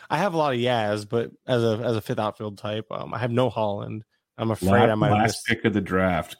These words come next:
Speaker 2: Emilio Pagan. I don't hate that. Don't hate that.
Speaker 1: I mean, he, I mean, I, I think he's
Speaker 2: Fact.
Speaker 1: not. I think he's not the guy because they're willing to, they're willing to trade him. But
Speaker 2: Yeah, the fun part about this is I still have about seven, I don't know, about fifteen guys in my queue that didn't get drafted.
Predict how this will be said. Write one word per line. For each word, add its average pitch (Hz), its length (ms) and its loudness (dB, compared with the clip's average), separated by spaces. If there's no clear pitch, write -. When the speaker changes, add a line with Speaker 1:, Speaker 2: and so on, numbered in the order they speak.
Speaker 2:
Emilio 92 520 -2
Pagan. 78 520 -8
I - 80 -8
don't 123 160 -2
hate 120 220 -6
that. - 180 -10
Don't 131 160 -6
hate 131 180 -6
that. - 200 -14
Speaker 1:
I - 180 -14
mean, 120 340 -6
he, 120 240 -4
I 110 80 -4
mean, 131 140 0
I, 120 280 0
I 156 40 -2
think 147 220 0
he's 127 80 4
Speaker 2:
Fact. 107 60 4
Speaker 1:
not. 123 220 2
I 127 80 0
think 139 200 2
he's 120 100 2
not 123 140 2
the 113 60 0
guy 127 280 2
because 110 340 -2
they're 113 160 2
willing 110 320 0
to, - 220 -12
they're 117 160 -4
willing 113 240 -2
to 104 100 -6
trade 151 280 -4
him. - 200 -14
But - 220 -10
Speaker 2:
Yeah, - 180 -8
the 95 80 -2
fun 113 240 6
part 107 160 8
about 87 220 6
this 90 180 2
is 85 100 0
I 85 100 2
still 85 180 -2
have 87 160 0
about 78 220 -2
seven, 87 720 -4
I 90 100 0
don't 87 100 -2
know, 90 140 2
about 82 240 -4
fifteen - 420 -4
guys 87 260 0
in 87 60 -6
my 82 120 -4
queue - 220 -2
that 80 120 -6
didn't 80 200 -10
get 76 120 -12
drafted. 78 480 -12